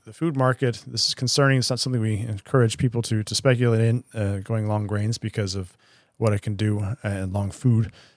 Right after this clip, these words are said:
because of what it means for especially frontier and emerging markets. It's just something to track, uh, as a risk. There's also been the recent story that India is, uh, is putting in an export ban against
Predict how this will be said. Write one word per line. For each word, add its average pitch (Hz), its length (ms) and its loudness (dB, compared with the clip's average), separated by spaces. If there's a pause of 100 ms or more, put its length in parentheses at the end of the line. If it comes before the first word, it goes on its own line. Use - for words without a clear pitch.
(120)
because 98 300 -4
of 95 80 -6
what 101 100 -2
it 98 60 -6
means 107 320 2
for 95 180 -4
especially 101 520 -2
frontier 107 560 -2
and 101 140 -4
emerging 139 360 2
markets. 113 420 0
It's 117 180 -4
just 135 200 2
something 110 280 2
to - 120 -4
track, 113 460 -2 (380)
uh, 104 140 0
as 104 200 0
a 104 60 -2
risk. 98 400 -4
There's 104 180 -4
also 113 220 2
been 107 160 0
the 98 80 -4
recent 104 300 -2
story 110 360 0
that 98 200 -6
India 120 420 2 (360)
is, 104 300 -2
uh, 95 260 -4 (200)
is 104 200 -8
putting 120 320 -2
in 113 120 2
an 98 140 -4
export 104 420 -4
ban 92 320 -6 (200)
against 92 360 -6